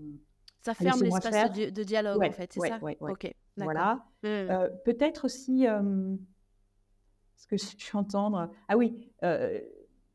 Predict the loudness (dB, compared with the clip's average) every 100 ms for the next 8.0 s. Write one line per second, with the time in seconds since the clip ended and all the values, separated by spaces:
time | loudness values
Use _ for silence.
0 | _ _ _ _ -4 0 0 2 4 4
1 | 4 2 2 2 2 0 4 4 4 -2
2 | 2 6 6 4 0 2 2 0 0 0
3 | -2 -4 -8 -4 -2 -2 -4 -12 _ -16
4 | -10 -8 -4 -4 -6 -6 -2 0 0 -2
5 | -10 _ _ -8 -6 -6 4 4 6 6
6 | 4 2 -2 -2 0 0 2 0 0 -2
7 | -4 0 2 4 2 0 0 0 -6